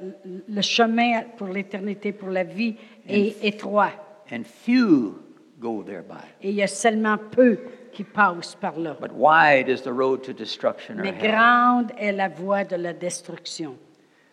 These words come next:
Speaker 2: But I believe I'm speaking to a congregation this morning
Speaker 1: Mais je crois que je parle à une congrégation ce matin
Speaker 2: that's not afraid to work and put effort into getting to know God.
Speaker 1: Qui ne fait, qui n'a pas peur de mettre les efforts pour connaître Dieu davantage.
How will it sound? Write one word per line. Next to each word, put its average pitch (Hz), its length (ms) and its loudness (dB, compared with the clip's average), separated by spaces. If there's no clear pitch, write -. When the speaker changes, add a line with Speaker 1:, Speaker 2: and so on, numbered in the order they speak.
Speaker 2:
But 147 100 4
I 196 140 8
believe 202 320 10
I'm 170 180 6
speaking 170 400 0
to 147 140 -2
a 131 40 0
congregation 139 680 -4
this 110 180 -14
morning 123 320 -10
Speaker 1:
Mais 220 160 0
je 226 120 0
crois 247 220 2
que 247 140 0
je 208 140 -4
parle 220 320 2
à 208 80 2
une 196 100 -2
congrégation 214 920 -2
ce 220 140 -8
matin 214 460 -6
Speaker 2:
that's - 220 -12
not 170 220 4
afraid 156 440 2
to 123 100 -12
work 113 580 2
and 110 120 -10
put 147 220 2
effort 143 420 2
into 113 240 -10
getting 123 340 -2
to 117 80 -12
know 107 160 -10
God. 85 340 -12
Speaker 1:
Qui 220 160 0
ne 220 160 4
fait, 214 440 0
qui 226 100 -4
n'a 214 140 2
pas 226 200 4
peur 240 400 6
de 214 100 0
mettre 220 300 2
les 202 220 -2
efforts 220 420 2
pour 214 140 -10
connaître 196 400 -4
Dieu 208 240 4
davantage. 175 960 -4